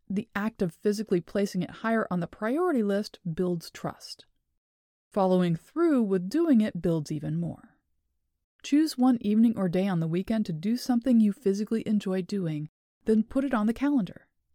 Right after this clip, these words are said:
Throughout the week, allow yourself to gather everything you need to do it, as well as prevent all the external influences which might distract you or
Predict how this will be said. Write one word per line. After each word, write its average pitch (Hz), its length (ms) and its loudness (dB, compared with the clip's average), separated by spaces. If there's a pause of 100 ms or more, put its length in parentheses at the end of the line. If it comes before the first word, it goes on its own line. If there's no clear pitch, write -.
(420)
Throughout 190 280 4
the 277 60 4
week, 226 280 4
allow 208 320 0
yourself 285 380 0
to 233 80 -4
gather 214 380 0
everything 185 460 0
you 226 100 6
need 208 200 2
to 233 100 -4
do 277 320 0
it, 240 140 0
as 208 240 -4
well 196 200 0
as 196 120 -4
prevent 185 480 -6 (100)
all 202 320 0
the 233 140 2
external 226 440 2
influences 185 760 0
which 175 200 -4
might 156 200 -4
distract 180 560 -4
you 147 200 -6
or 143 140 -8